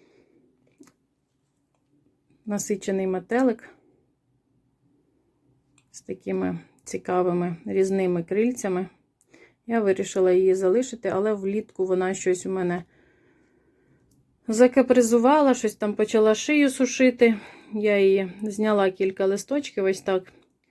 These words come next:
обережно обмазала. Ну, а далі вона вже, бачите, почала далі рости уже самостійно, ніби відновилася. Не знаю, буду слідкувати. Коренева ніби в неї непогана, е,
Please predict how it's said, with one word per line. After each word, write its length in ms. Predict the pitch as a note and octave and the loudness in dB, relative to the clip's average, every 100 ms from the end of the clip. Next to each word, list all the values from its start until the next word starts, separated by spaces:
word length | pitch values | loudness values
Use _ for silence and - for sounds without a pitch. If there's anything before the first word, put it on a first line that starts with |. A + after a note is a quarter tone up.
| _ _ _ _ _ - | _ _ _ _ _ -10
обережно 600 | G3 G3+ G3 G3 G3 F#3+ | 0 2 4 2 0 -2
обмазала. 680 | G3 G#3 C4+ D4 C4 A3 G#3+ | -2 2 2 2 2 2 0
Ну, 260 | A3 A#3 A#3 | 0 0 0
а 100 | G3+ | 0
далі 300 | G3+ A3 G3+ | 0 0 0
вона 260 | F#3+ F#3 | -2 -4
вже, 160 | F#3 F#3 | -4 -2
бачите, 400 | F#3+ F#3+ - F3+ | -2 -2 -6 -8
почала 440 | F3+ F#3 F#3+ F#3 | -8 -6 -2 -2
далі 280 | F#3 F#3 F#3 | 2 2 2
рости 360 | F3+ F3 - G#3 | 0 -4 -6 -4
уже 260 | F#3+ F#3 | -2 -4
самостійно, 680 | F3 F#3+ F#3 F3 - A3 F#3+ | -4 -6 -6 -8 -8 -4 -2
ніби 320 | F3+ F#3 F3+ | -2 0 2
відновилася. 760 | F3+ F3+ F#3 F3 A#3 G3+ G3 F#3 | 2 0 -2 0 2 0 -2 -6
Не 120 | F3+ | -6
знаю, 320 | F#3 F#3+ F3+ | -6 -4 -2
буду 200 | F3+ F#3 | -2 -2
слідкувати. 720 | F#3 F#3+ F3 - F#3+ A#3+ G#3 G3+ _ - - _ | -2 -2 -4 -2 -2 -2 -4 -10 _ -20 -20 _
Коренева 420 | - G#3 G#3 G3 F#3 | -4 0 2 2 0
ніби 300 | F#3 F3+ F3+ | 0 -2 -2
в 40 | |
неї 220 | F3+ F3 | -2 -4
непогана, 720 | F3+ F3 F#3+ G#3+ C#4 C4 A3+ - _ - - | -6 -4 -4 0 2 2 0 -6 _ -20 -16
е, 420 | - F#3+ F#3+ F#3+ | -10 -8 -8 -8